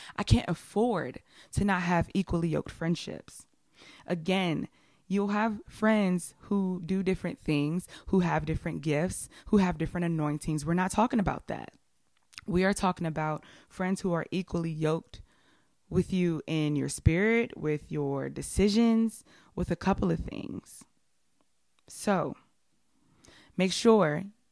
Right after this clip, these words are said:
you have at least two solid, equally yoked friends in your corner. It's quality over quantity.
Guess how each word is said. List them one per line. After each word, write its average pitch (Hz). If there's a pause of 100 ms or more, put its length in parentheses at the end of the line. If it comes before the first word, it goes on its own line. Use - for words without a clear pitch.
you 180
have 175
at 156
least 165 (340)
two 208
solid, 190 (400)
equally 190
yoked 220
friends 196
in 160
your 175
corner. 160 (580)
It's 156
quality 160
over 165
quantity. -